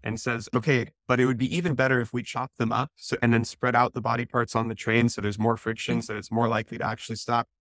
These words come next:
And we could even take out the intestines and tie it to the nearby tree and use it as a net, so that'll help stop the train as well, and we'll be even more likely to save the five people." And I'm like, "Why do we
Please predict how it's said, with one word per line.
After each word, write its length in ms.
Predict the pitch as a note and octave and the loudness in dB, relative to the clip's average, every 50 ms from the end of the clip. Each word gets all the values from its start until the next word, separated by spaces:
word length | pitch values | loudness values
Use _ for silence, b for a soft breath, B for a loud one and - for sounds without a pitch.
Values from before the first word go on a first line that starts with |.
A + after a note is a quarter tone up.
| _ | _
And 120 | - B2 A#2 | -2 2 2
we 80 | A#2+ | 2
could 140 | A#2 - B2 C3+ | 2 2 2 2
even 240 | C#3 C#3 B2+ B2+ | 4 4 4 2
take 240 | - - C3+ B2+ - | 2 0 0 0 0
out 160 | B2+ C3 C3+ - | 0 -2 -2 -4
the 80 | A#2+ | -8
intestines 760 | A#2 G#2+ - - C3 B2+ - - - C#3 C3+ C3 B2+ B2 - - _ _ | -10 -10 -6 -4 -4 -4 -4 -4 -4 -2 0 0 -2 -4 -6 -12 _ _
and 140 | - A#2 A2+ | -4 -4 -4
tie 200 | - - A#2+ B2 | 0 0 0 0
it 120 | B2 A#2+ - | 0 -2 -4
to 80 | - G2+ | -6 -8
the 60 | G#2+ | -6
nearby 320 | A2 A#2 A2+ A2 A#2 A2+ A2+ | -4 -4 -2 -2 -2 -2 -2
tree 300 | - - - C3+ C3 B2 | -4 -4 0 2 2 4
and 140 | A2 G#2 | 4 2
use 160 | A2+ A#2+ - B2+ | 0 0 0 0
it 80 | A2+ | -2
as 140 | A2 G#2+ - | -2 -4 -6
a 40 | - | -6
net, 320 | - G#2 A#2 B2 B2 - | -2 0 0 0 0 -2
so 120 | - - G2+ | -4 -4 -2
that'll 260 | G#2 A2 A#2 A#2+ A2+ | -2 0 0 0 2
help 200 | A#2+ A#2+ A2+ - _ _ _ _ _ | 2 0 0 0 _ _ _ _ _
stop 360 | - - - A#2+ A#2+ - - | -10 -2 0 0 0 0 -2
the 80 | A#2+ | -6
train 280 | G#2+ - - A#2+ A#2+ A2+ | -2 0 2 2 2 2
as 120 | G#2+ G#2 G#2 | 0 -2 -2
well, 300 | A2+ A#2 A#2 A#2 A#2+ - _ _ _ - | 0 2 2 2 0 -2 _ _ _ 0
and 120 | A2+ A#2 | 2 4
we'll 100 | A2+ A2+ | 4 4
be 140 | G2+ A2+ - - | 2 -2 -2 0
even 280 | A#2 C#3 C3 C#3+ B2+ | 2 2 4 4 4
more 240 | A#2 A2+ A#2+ A#2+ A#2+ | 2 2 0 0 -2
likely 360 | A2 G#2 G#2+ - - - G#2+ | -2 -2 -4 -6 -8 -10 -12
to 80 | G#2 G#2+ | -10 -8
save 280 | - - A2+ G#2+ A2 - | -4 -2 -2 -2 -2 -4
the 80 | A#2 | -6
five 260 | - - A2 A2 - - - | -4 -2 -2 -2 -4 -6 -6
people." 280 | B2 A#2 - - - - | -8 -6 -6 -8 -8 -8
And 80 | - A2+ | -8 -8
I'm 60 | A2 | -8
like, 180 | - G#2 G2 - _ _ _ _ _ _ _ | -8 -10 -10 -12 _ _ _ _ _ _ _
"Why 360 | - A2+ A#2 B2+ C#3 E3 F3 E3+ | -2 0 2 2 2 2 0 -2
do 240 | D3+ - - C#3 C3+ | -6 -4 -2 0 2
we 340 | A#2+ B2+ B2+ B2 A#2+ A#2+ - | 4 4 4 4 2 -2 -6